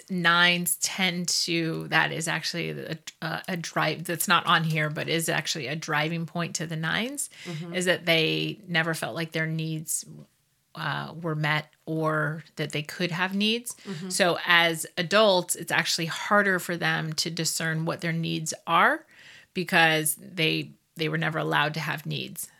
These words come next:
Speaker 1: And so, so the needs, like, with my husband, I'm always like, you know, "Well, what do you, what would you like for dinner?" I'm always really encouraging him to, to choose.
Speaker 2: Mm-hmm.
Speaker 1: Um, f-, one, because, you know, I'm just trying to help him heal too. Um, but knowing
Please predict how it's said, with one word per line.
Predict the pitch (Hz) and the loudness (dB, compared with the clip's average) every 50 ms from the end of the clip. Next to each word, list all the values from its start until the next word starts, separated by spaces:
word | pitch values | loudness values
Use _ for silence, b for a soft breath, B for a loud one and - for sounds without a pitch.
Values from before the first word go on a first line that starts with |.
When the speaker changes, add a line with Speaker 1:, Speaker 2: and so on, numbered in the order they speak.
| _ _ - | _ _ -6
Speaker 1:
And | 165 156 156 | -4 0 0
so, | - - 156 151 151 156 151 147 - | 0 2 2 2 2 0 -2 -2 -4
so | - - 175 | -4 -4 -2
the | 170 165 170 | -2 -2 0
needs, | 170 175 175 139 - 175 | 0 0 -2 0 2 4
like, | 170 160 160 - | 4 4 4 2
with | 180 175 | 2 2
my | 185 175 165 | 4 4 4
husband, | 151 208 233 240 214 190 170 | 6 4 4 4 2 0 0
I'm | 156 165 | 0 0
always | 160 165 165 160 | 0 0 0 0
like, | 170 165 160 - B B B B B B B B B B _ _ _ _ | 0 0 -2 -4 B B B B B B B B B B _ _ _ _
you | 185 170 | -6 -4
know, | 143 151 | -4 -4
"Well, | 147 156 - 175 175 180 | -6 -6 -4 -2 0 2
what | 196 208 208 | 2 0 0
do | 226 262 | -2 -4
you, | 320 403 - - | -4 -4 -6 0
what | - 233 233 - 220 | 2 2 2 4 2
would | 262 339 339 - | 2 2 2 2
you | 381 | 4
like | 226 196 175 - | 4 4 4 4
for | - - 165 | 0 -4 -4
dinner?" | 156 151 151 151 - - | -2 -2 -2 -2 2 4
I'm | 160 175 214 220 226 | 6 6 6 6 6
always | 220 208 208 196 190 185 - | 6 6 6 6 4 2 2
really | 175 170 170 160 147 | 2 2 2 2 2
encouraging | - 165 175 156 - - 196 180 180 175 160 175 175 160 160 160 | 0 -2 -4 -4 -4 -2 2 2 4 2 2 2 0 0 0 -2
him | 165 151 156 170 160 160 156 160 156 | -2 -2 0 0 0 0 -2 -2 -2
to, | - - - 170 156 156 156 143 - - _ | 0 0 0 2 0 0 -2 -4 -6 -8 _
to | - - 170 | -4 -4 0
choose. | - - - - 156 151 151 165 226 277 277 - - B B - | 2 2 2 2 2 2 0 -2 -2 -2 -4 -4 -6 B B -8
Speaker 2:
Mm-hmm. | 214 214 190 190 180 | -6 -6 -6 -4 0
Speaker 1:
Um, | 175 170 170 175 147 160 B B B B B - - | 0 0 0 0 -4 -10 B B B B B -16 -14
f-, | - 208 | -10 -6
one, | 240 208 190 226 220 208 202 196 | -2 4 6 8 8 8 6 4
because, | 196 185 - 196 170 175 208 | 2 2 4 4 4 4 2
you | - 175 | 0 0
know, | 170 147 | 0 2
I'm | 147 160 180 | 2 0 0
just | 180 175 170 - | 0 0 0 0
trying | - - 180 165 170 170 | 2 2 4 4 2 0
to | 170 165 | -2 -2
help | 156 - - 165 151 - - _ _ - | -2 0 0 -2 -2 -4 -10 _ _ -6
him | 160 190 180 175 | -4 -2 0 0
heal | 151 147 175 160 160 147 | 0 2 2 0 0 0
too. | 151 - - 170 170 233 330 349 - B B B B B B - | -2 0 0 0 0 0 -2 -6 -10 B B B B B B 0
Um, | 175 175 160 160 160 165 - | 2 4 4 2 0 0 2
but | 180 170 - - - - _ _ - | 4 4 4 2 -2 -10 _ _ -2
knowing | 190 185 185 180 180 180 180 180 180 180 175 175 175 170 175 | 0 2 4 4 4 4 4 2 0 0 -2 -2 -2 -4 -6